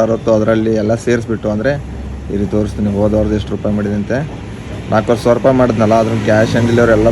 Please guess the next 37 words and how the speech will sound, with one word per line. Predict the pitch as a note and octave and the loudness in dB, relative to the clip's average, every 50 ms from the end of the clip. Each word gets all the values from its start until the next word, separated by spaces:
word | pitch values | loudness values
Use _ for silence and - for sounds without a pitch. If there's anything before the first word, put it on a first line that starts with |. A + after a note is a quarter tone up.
| G#2+ A#2 | 2 2
ತೆಗೆದ್ಬಿಟ್ಟು | A#2 A2+ A2+ A2+ A2 B2 A2+ | 0 0 0 0 0 2 2
ಎರಡು | A2 A2 - | 0 0 0
ಸಾವಿರದ | A#2 A2 A2+ A2 G#2+ | 0 2 2 2 2
ಆರುನೂರು | G#2+ G#2+ A2 A2 A2 G#2 | 2 0 0 -2 -2 -2
ರೂಪಾಯಿ | - A#2 A2 A2 | -2 -2 -2 0
ಬಂದಿರೋದು. | G#2+ G#2+ G#2 G#2 G2+ G2+ B2 C3 - - - - - - - - - - - | 0 0 0 0 0 -2 -2 -4 -4 -8 -10 -10 -10 -10 -10 -10 -10 -10 -6
ಅಂದರೆ | - G#2 A2 A#2+ A#2+ | -2 0 2 4 4
ಇಲ್ಲಿ, | A#2+ B2 A#2+ A#2 | 4 4 4 4
ಇಲ್ಲಿ, | A#2 A#2 A#2 A#2 | 4 4 4 2
ಇಲ್ಲಿ | A2+ A#2 A2+ A2+ A2 A2 | 2 2 2 2 2 2
ಯಾವುದಿದು | A2 A2 A2+ A#2 A#2+ B2 B2+ C3 B2+ A2+ | 2 2 4 4 4 6 6 6 4 4
ಅಮೌಂಟ್ | A2 B2 C3 C3 - B2 A#2+ | 4 2 2 2 2 2 2
ಬಂದಿದೆಯಲ್ಲ | A#2+ A#2 A2+ G#2+ A2 G#2 G#2+ A#2 B2 A#2+ | 4 4 4 4 4 4 4 4 4 2
ನಂದು, | A2+ A2 A#2 B2 C3 B2 G#2 F#2+ F2 - - - - - - - - - - - - - - | 2 2 4 4 4 4 2 0 -4 -8 -10 -10 -10 -10 -8 -8 -8 -8 -8 -8 -8 -4 -2
ಸಾವಿರದ | G2+ G2+ A#2 A#2 A#2+ A#2 A#2 | 0 2 4 4 4 4 4
ಮುನ್ನೂರು | A2+ A2+ A2+ A2+ A2 A2 | 4 4 4 4 4 2
ರೂಪಾಯಿ, | G#2+ A#2 A2+ A2+ A#2 A2+ A2 | 4 4 4 4 4 4 2
ಇದು | G#2+ A2+ C3 C#3+ C#3+ C3 B2 A#2+ A#2+ A#2 A2 A2 | 4 4 6 6 6 6 6 6 4 4 2 2
ಇದ್ರದ್ದು, | G#2+ A#2 A#2+ A#2 A2 G2+ - - | 0 -2 -2 -2 -2 -2 -2 -2
ಇದು | G#2 G#2+ G2+ - | -4 -4 -4 -4
ತೋರಿಸ್ತೀನಿ. | G#2 G2+ G2+ - - G2+ G2 - - - - - - - - - - - - - - - - | -4 -4 -4 -4 -4 -4 -4 -4 -6 -6 -6 -8 -8 -8 -8 -6 -6 -6 -6 -6 -6 -2 0
ಸೆಕ್ಯೂರಿಟಿ | A#2+ A#2 A#2 C3+ C#3+ C#3+ C#3+ B2 C3+ | 0 2 4 4 6 6 4 4 4
ಡಿಪಾಸಿಟ್ | C3 G#2+ C3 C3 B2 B2 A#2+ C3 B2 | 4 4 4 2 2 2 0 0 2
ಅಂತ | B2 B2+ A#2 A#2 | 2 2 2 2
ರಿಫಂಡ್ | A2 - C3+ B2+ B2 B2 | 0 0 0 0 0 0
ಅಂತ | A2+ A2 A2+ A2 | 2 0 0 0
ಐತಲ್ಲ, | G2 G#2+ A2 A#2 B2 A2+ G#2+ | 0 0 2 4 4 4 2
ಅದ್ರದ್ದು | A2 A#2+ B2 B2 C3 A2+ A2+ | 2 0 -2 -2 -2 -2 -2
ದುಡ್ಡು | G#2+ G2+ B2+ D3 D#3+ D3 C3 B2 A#2+ A2+ A2+ A2 G#2+ G#2+ | -2 0 0 2 2 2 2 2 2 2 2 2 2 2
ಇವಾಗ | A2 A2+ A2+ G#2+ A#2+ A2+ A2+ | 2 2 0 2 0 2 2
ಈ | B2 B2+ A#2+ A#2+ | 2 4 4 4
ವಾರದಲ್ಲಿ | A#2 A2+ A#2 A#2 A2+ A2+ | 2 2 0 -2 -2 -2
ನಾನು | A2 A2 | -2 -4
ಕಟ್, | G#2 - - - - - E2 - - - - | -4 -6 -6 -12 -10 -10 -10 -8 -8 -6 -4
ಇಲ್ಲಿ | F2+ G#2+ A#2+ | -2 -2 0
ನೋಡಿ, | A#2+ A2+ A2+ | 0 0 0
ಇಲ್ಲಿ | A2 A2 A#2 | 0 2 2